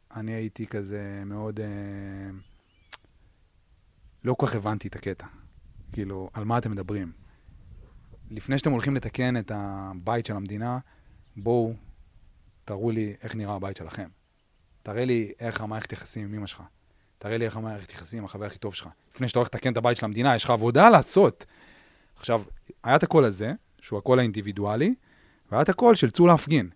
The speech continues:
שני הקולות האלה חשובים, ושניהם לגיטימי, וצריך לשמוע את ש-,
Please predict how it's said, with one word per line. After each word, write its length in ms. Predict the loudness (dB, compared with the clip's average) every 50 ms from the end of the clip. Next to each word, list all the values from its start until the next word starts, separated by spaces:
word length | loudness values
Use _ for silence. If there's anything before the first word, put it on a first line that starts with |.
| _ _ _ _ _
שני 260 | -14 -10 -6 0 2 2
הקולות 360 | 2 2 0 0 0 0 0
האלה 140 | -2 -4 -4
חשובים, 440 | -6 -10 -12 -8 -6 -6 -6 -6 -8 -12 _ _ _ _ _ _ _ _ _ -12
ושניהם 340 | -8 -6 -2 0 2 2 2
לגיטימי, 440 | 2 0 -4 -4 -2 0 0 0 0
וצריך 220 | -2 -4 -6 -6
לשמוע 260 | -8 -6 -4 -2 -2 -2
את 80 | -2
ש-, 100 | -4 -8